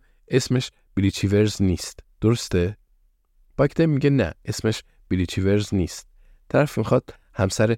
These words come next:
استیون رو بکشه." کلدش میگه: "الیزابت؟" باگدن با سر تایید می‌کنه و میگه: "آره، الیزابت."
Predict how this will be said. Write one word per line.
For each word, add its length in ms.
استیون 440
رو 80
بکشه." 600
کلدش 360
میگه: 240
"الیزابت؟" 600
باگدن 440
با 60
سر 220
تایید 360
می‌کنه 320
و 60
میگه: 320
"آره، 300
الیزابت." 560